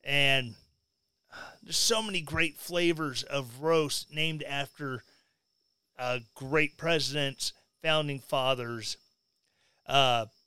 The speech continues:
radio and, yeah, radio personalities that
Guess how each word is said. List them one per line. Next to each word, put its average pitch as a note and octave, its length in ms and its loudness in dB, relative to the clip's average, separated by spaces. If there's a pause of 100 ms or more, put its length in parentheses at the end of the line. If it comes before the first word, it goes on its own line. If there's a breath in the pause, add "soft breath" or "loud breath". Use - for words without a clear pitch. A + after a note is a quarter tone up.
(760)
radio G#3 580 4 (240)
and, C#3+ 520 0 (280)
yeah, E3+ 200 6
radio E3+ 320 2
personalities C#3 760 -2
that C3 280 2